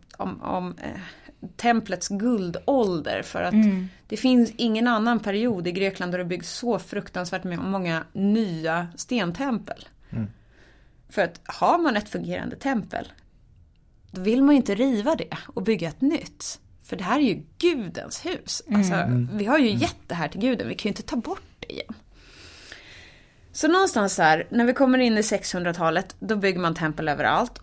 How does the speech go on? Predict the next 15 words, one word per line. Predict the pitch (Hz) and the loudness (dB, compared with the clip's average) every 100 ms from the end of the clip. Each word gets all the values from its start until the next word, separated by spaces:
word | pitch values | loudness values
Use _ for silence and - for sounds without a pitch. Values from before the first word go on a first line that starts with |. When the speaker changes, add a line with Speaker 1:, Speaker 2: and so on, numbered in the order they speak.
| - | -4
Speaker 1:
Och, | 180 175 - - - | 2 2 0 -8 -4
och | 190 180 - | -2 -2 -10
när | - 214 208 | -4 2 4
jag | 226 | 4
menar | 190 170 160 | 4 4 4
överallt, | 156 185 180 - - - | 4 2 2 -2 -16 -8
då | 175 170 - | -8 -6 -8
har | - 185 | -4 -2
vi | 180 | -2
ju | |
liksom | - - - | -4 -6 -6
så | 165 | -6
här | 62 - | -8 -8
stora | - - - 262 170 170 175 | -2 -2 2 0 2 2 2
monumentaltempel | 180 180 180 180 170 240 196 160 - - _ - - 254 254 220 - 160 156 | 2 -2 -2 -2 -4 -2 -2 -2 -4 -12 _ -18 -4 2 4 2 0 -2 -2